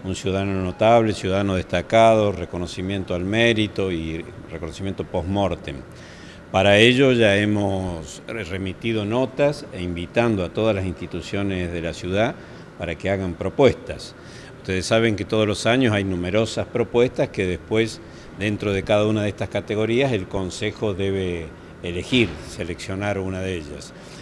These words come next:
Así que, bueno, estas notas que hemos remitido tienen plazo todas las instituciones o vecinos de, en forma individual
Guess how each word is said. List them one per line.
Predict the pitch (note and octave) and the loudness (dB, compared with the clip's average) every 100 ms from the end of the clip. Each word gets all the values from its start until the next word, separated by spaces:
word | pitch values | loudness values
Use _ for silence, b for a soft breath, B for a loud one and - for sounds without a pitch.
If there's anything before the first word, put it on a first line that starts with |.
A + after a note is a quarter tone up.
| B | B
Así | - F#2+ - | -6 -4 -4
que, | G2+ B2 A2+ G#2+ G#2+ | 2 4 4 4 2
bueno, | G2+ G2+ | 0 -4
estas | G#2 G#2 | -2 -2
notas | A2+ A2+ A#2 | -2 0 -2
que | - | 0
hemos | A2+ A2 G#2 G2 | 0 0 0 -2
remitido | F#2 G2+ G#2 F2+ C3 D3 D#3 | -2 -4 -4 0 2 2 0
tienen | A#2+ G#2+ G#2 G2 | 0 0 0 -2
plazo | - G2+ A2 - G2+ | 0 2 2 0 -6
todas | - A2+ G#2+ | -2 0 2
las | F#2+ | -2
instituciones | F#2+ F#2+ G2 F2 C3+ D#3+ D3+ A#2+ - B B - | -6 -8 -10 -4 2 4 4 2 -4 B B -4
o | G2 | -4
vecinos | F#2 - F#3 F3 A2 F#2+ | -2 0 4 4 4 2
de, | F2+ | -2
en | F2 | -4
forma | G#2+ G2+ | -4 -2
individual | G2 F2+ F#2+ G#2+ B2+ | -2 -2 0 4 4